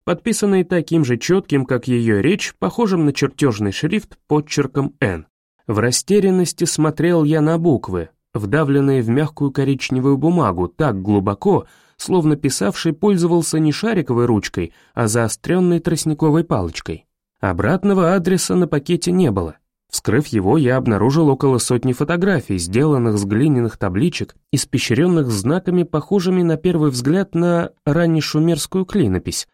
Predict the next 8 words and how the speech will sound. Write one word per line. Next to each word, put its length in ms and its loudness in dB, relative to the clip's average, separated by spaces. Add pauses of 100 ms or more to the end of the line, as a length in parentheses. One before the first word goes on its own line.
(140)
Впоследствии 720 -2
выяснилось, 720 2
что 260 -2
это 320 2
предварительное 800 2
заключение 640 0
было 220 2
ошибочным. 580 -4